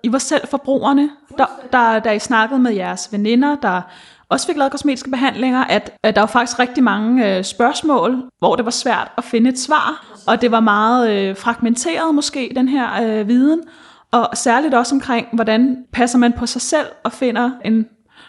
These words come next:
lovlig klinik, og hvad er det overhovedet, man så skal kigge efter i forhold til lovgivning. Så det var ligesom det, øh, problem, I, I, øh, der lå til grund for Cosmetica.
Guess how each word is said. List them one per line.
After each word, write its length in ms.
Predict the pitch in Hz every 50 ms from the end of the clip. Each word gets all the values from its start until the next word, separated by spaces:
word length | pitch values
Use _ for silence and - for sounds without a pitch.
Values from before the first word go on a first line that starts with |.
| _
lovlig 360 | - 208 208 208 254 262 262
klinik, 400 | 262 - 254 226 214 240 240 247 - -
og 140 | 202 208 208
hvad 140 | 220 226 233
er 120 | 214 202
det 100 | 226 254
overhovedet, 440 | 233 220 220 - 220 214 220 262 247
man 120 | 226 -
så 140 | - - 240
skal 180 | 233 - 185 -
kigge 280 | - - 339 330 -
efter 360 | - 214 - - - 233 240
i 320 | 240 240 - - - - -
forhold 240 | 233 226 240 240 233
til 120 | - 220
lovgivning. 580 | 208 190 196 196 - 226 208 - 190 202 214 -
Så 100 | - 220
det 140 | 233 233
var 80 | 226 226
ligesom 220 | 220 233 240 226
det, 240 | 226 - 269 294 330 370 339
øh, 380 | 311 294 254 233 214 208 202
problem, 640 | 202 - - 262 254 262 269 269 226 202 269 269 254 -
I, 280 | 233 220 208 202 196 -
I, 300 | - 240 220 214 208 196
øh, 380 | 190 196 185 185 185 185 180 190 220 - - _ _ _ - -
der 60 | 247
lå 120 | 247 240 247
til 140 | 247 269
grund 200 | 254 - 285 - 277 247
for 120 | - 233
Cosmetica. 720 | 220 - 240 240 240 202 - - - 233 - 220 196 214